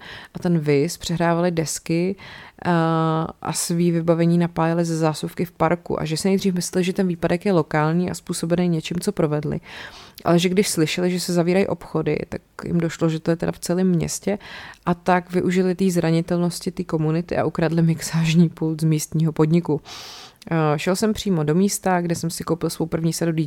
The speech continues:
J ského vybavení a šel jsem si odtamtud, eh, šel jsem si tam pro mixážní pult. A, ale teda většina takových těch jakože prvotních jako D Jů, <laughs> jakože jsou prostě byli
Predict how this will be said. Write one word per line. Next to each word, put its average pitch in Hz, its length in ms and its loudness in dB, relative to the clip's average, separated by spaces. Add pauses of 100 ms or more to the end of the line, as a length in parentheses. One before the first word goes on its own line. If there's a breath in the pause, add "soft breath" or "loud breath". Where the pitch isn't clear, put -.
J 156 80 0
ského 151 320 -4
vybavení 175 520 2 (260 loud breath)
a 180 80 -6
šel 175 160 2
jsem 175 160 0
si - 180 -4
odtamtud, 160 640 -4 (500 loud breath)
eh, 175 200 4
šel 185 160 4
jsem 175 120 0
si 170 120 0
tam 170 120 4
pro 170 120 2
mixážní 156 480 2
pult. 143 320 -2 (460 loud breath)
A, 151 640 2
ale 180 180 6
teda 190 380 4
většina 165 520 0
takových 160 460 -2
těch 160 180 -8
jakože 160 440 -2 (300)
prvotních 160 640 4
jako 156 160 -2
D 147 140 -2
Jů, 160 640 2
<laughs> - 1200 -8
jakože 151 360 -2
jsou 147 180 -6
prostě - 280 -8
byli 147 180 -4